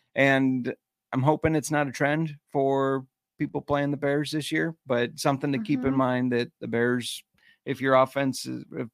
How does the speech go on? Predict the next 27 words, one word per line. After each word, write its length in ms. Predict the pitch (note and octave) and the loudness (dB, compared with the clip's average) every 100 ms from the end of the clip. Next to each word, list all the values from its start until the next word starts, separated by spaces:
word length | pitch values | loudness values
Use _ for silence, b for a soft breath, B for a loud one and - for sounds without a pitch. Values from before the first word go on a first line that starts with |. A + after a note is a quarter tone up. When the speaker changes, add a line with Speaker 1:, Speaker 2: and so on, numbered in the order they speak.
| - | -6
Speaker 1:
if 220 | B2+ C3 | -4 2
your 120 | D#3 | 6
offensive 320 | E3 F#3 E3+ F#3 | 6 6 -2 2
players 240 | F#3+ E3+ | 4 4
are 40 | E3 | 2
going 160 | F3 | 2
against 180 | E3+ D#3+ | 2 -2
the 80 | - | 0
Bears, 400 | D#3+ E3 F3+ D#3+ | 2 4 2 -2
maybe 240 | C3+ C3 C#3+ | -4 -4 -4
you 80 | C#3+ | -4
wanna 160 | C#3 | -6
start 260 | C3 G#2 E2+ | -6 -8 -10
'em. 160 | A2 _ _ b b b _ G#3 | -16 _ _ b b b _ -4
Speaker 2:
And 80 | |
here's 240 | A#3 C4 C#4 | 0 2 4
one 200 | C#4+ B3 | 4 6
that 280 | G#3 F#3+ - | 6 4 2
I 100 | G#3 | -4
feel 160 | G3+ G#3+ | -2 0
like 160 | G#3 G3+ | 2 0
a 60 | |
lot 340 | G3 F#3+ F#3+ G3+ | 0 6 6 6
of 80 | |
people 580 | G3 G#3 F#3+ F#3 F#3 F#3+ _ _ G#3 - _ _ A3+ | -2 -6 -2 0 0 -2 _ _ -20 -20 _ _ -4
didn't 300 | B3 D#4 D#4 | 4 6 8
anticipate. 800 | C4 B3+ A#3+ - A3 A#3+ G#3+ | 6 4 2 0 2 4 2